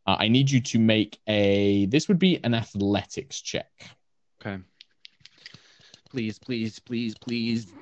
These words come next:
Speaker 2: give me some luck, chat. Oh, that's an actual twenty. That's an actual twenty.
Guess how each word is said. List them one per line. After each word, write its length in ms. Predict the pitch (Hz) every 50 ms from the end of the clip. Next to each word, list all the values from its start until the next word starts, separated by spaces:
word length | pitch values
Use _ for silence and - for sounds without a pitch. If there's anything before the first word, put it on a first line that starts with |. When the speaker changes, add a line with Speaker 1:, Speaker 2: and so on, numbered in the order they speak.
| - _ - -
Speaker 2:
give 120 | 139 123
me 80 | 123 123
some 180 | - - -
luck, 220 | 123 117 123 147 -
chat. 400 | - 147 131 123 127 127 - - - - - - _ _ _ _ _ _ _ _ _ _ _ -
Oh, 240 | - 427 466 453 427
that's 140 | - - -
an 280 | 415 453 285 - 370
actual 300 | 330 370 - - 349 302
twenty. 400 | 226 - 262 247 220 180 147 - - - - - - - -
That's 100 | - -
an 60 | 269 226
actual 240 | 233 220 - 233
twenty. 360 | 220 - 208 175 147 123 110